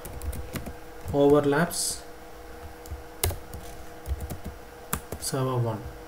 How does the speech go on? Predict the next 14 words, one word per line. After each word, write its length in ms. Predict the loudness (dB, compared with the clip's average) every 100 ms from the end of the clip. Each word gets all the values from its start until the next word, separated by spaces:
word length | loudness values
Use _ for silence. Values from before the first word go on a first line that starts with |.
| -14 -4 -2 -2 -10 -12 -14 -12 -14 -14 -14 -12 -12 -10 -10 -12 -12 -14 -12 -12 -12 -14 -12 -12 -12 -12 -12 -10 -10 -10 -12 0
Now 180 | 8 10
this 240 | 10 10 10
should 200 | 6 8
give 220 | 8 8
false 540 | 8 6 6 0 -4 0
because 560 | 0 6 6 8 4 -2 -6 -12 -12 -12 -14 -12 -12 -12 -12 -12 -4
this 280 | 6 12 12
is 240 | 12 8 8
not 280 | 10 10
part 220 | 8 8 8
of 320 | 4 -2 -8 -8 -8 -8 -12 -12 0
our 340 | 4 6 6
slash 380 | 4 6 6 6 6
twenty-eight, 580 | 6 8 8 6 4